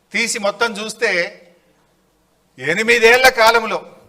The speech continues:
ప్రాజెక్టుకు అనుమతులు సాధించలేదు, మొత్తం ల్యాండ్ ఎక్విజిషన్ కావచ్చు, వ్యాప్కోస్కు కావచ్చు, పనులకు కావచ్చు,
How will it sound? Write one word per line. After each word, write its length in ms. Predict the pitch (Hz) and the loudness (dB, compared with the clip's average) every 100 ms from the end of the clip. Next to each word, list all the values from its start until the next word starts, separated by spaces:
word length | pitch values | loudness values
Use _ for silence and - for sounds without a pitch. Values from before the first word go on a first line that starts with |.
| _ | _
ప్రాజెక్టుకు 680 | 156 175 214 226 233 254 220 | 0 4 4 4 0 -2 2
అనుమతులు 520 | 190 180 220 233 240 | 2 2 -2 -2 -4
సాధించలేదు, 840 | 254 226 214 214 214 190 170 160 196 _ _ _ _ _ 139 | -2 0 0 -2 -6 -6 -6 -10 -16 _ _ _ _ _ -8
మొత్తం 480 | 156 202 - 262 | -2 -2 2 2
ల్యాండ్ 400 | 226 190 202 226 | 4 6 6 4
ఎక్విజిషన్ 540 | 233 233 220 214 214 202 | 2 0 -4 -6 -6 0
కావచ్చు, 540 | 202 226 226 226 214 - _ _ _ _ _ _ _ _ _ _ _ 127 | 2 2 -2 -8 -16 -18 _ _ _ _ _ _ _ _ _ _ _ _
వ్యాప్కోస్కు 720 | 147 208 214 226 233 - 196 | 4 4 2 0 -2 -2 -2
కావచ్చు, 560 | 196 226 226 233 220 - _ _ _ _ _ - | 2 2 -2 -10 -16 -18 _ _ _ _ _ -4
పనులకు 460 | 175 220 240 220 | -2 0 -2 -2
కావచ్చు, 600 | 185 202 233 226 233 226 | 2 2 2 -2 -10 -14